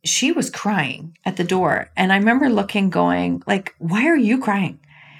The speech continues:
And she said, "You don't know how hard it is to be your friend right now."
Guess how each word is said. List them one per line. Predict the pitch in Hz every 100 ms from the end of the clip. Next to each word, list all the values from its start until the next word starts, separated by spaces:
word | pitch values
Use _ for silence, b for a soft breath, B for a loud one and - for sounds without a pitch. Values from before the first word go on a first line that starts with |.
| B -
And | 196
she | 226
said, | 214 185
"You | 202
don't | 196 196
know | 202 202
how | 202
hard | 185 185 175
it | 170
is | 160
to | 165
be | 165
your | 156
friend | 156 - 78
right | -
now." | - 80